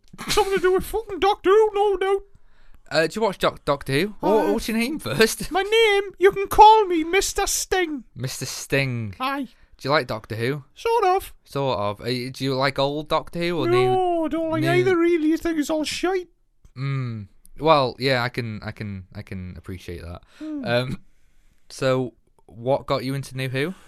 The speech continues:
Speaker 1: Well, when I made a load of money writing songs, like, in about a big house on the hill,
Speaker 2: Mm.
Speaker 1: I bought all the videos, and then I realised that Trudy had stolen me video player. So I couldn't even watch 'em, so I just look at the covers and read the backs. I subscribed to the magazine,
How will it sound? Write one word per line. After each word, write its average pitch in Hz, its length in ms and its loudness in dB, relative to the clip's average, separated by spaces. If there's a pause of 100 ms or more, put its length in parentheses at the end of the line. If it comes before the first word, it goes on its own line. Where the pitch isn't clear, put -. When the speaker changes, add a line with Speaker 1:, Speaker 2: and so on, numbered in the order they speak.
(100)
Speaker 1:
Well, 427 180 2
when 466 140 2
I 508 100 2
made 508 200 4
a 466 120 8
load 480 140 6
of 466 100 2
money 480 220 2
writing 349 320 -6
songs, 392 400 -4
like, 349 180 -4
in 302 80 -4
about 392 220 -2
a 370 100 -4
big 392 200 -2
house 403 360 -2
on 330 120 -6
the 330 60 -8
hill, 330 280 -4 (180)
Speaker 2:
Mm. 101 300 -10 (180)
Speaker 1:
I 302 40 -8
bought 480 300 2
all 392 120 6
the 349 80 4
videos, 427 600 4 (520)
and 320 80 -6
then 359 80 0
I 349 60 0
realised 403 540 4
that 311 120 -6
Trudy 415 380 4
had 381 140 0
stolen 415 500 2
me 311 100 0
video 370 340 2
player. 403 400 -2 (840)
So 370 140 0
I 370 60 -4
couldn't 453 260 2
even 349 160 -4
watch - 280 -4
'em, 440 100 -2
so 403 140 -2
I 370 40 0
just 381 180 -4
look 427 160 0
at 453 80 -8
the 370 60 -6
covers 415 400 0
and 349 100 -8
read 320 160 -4
the 349 60 -6
backs. - 520 -6 (800)
I 381 60 -8
subscribed 494 600 0
to 466 120 -4
the 415 80 -2
magazine, 427 360 -6